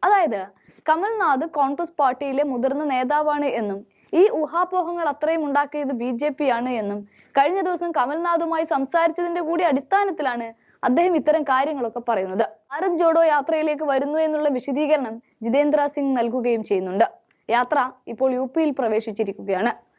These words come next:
അതേസമയം കോൺഗ്രസ് നേതാവ് കമൽനാഥിനോട് രാഹുൽ ഗാന്ധി ഫോണിലൂടെ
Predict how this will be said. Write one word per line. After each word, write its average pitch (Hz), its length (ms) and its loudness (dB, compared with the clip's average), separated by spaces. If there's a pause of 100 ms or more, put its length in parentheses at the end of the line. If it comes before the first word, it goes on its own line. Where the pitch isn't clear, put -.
(200)
അതേസമയം 359 480 2 (100)
കോൺഗ്രസ് 330 440 0
നേതാവ് 349 340 0 (100)
കമൽനാഥിനോട് 285 800 -2 (400)
രാഹുൽ 320 340 4
ഗാന്ധി 339 300 0
ഫോണിലൂടെ 320 460 0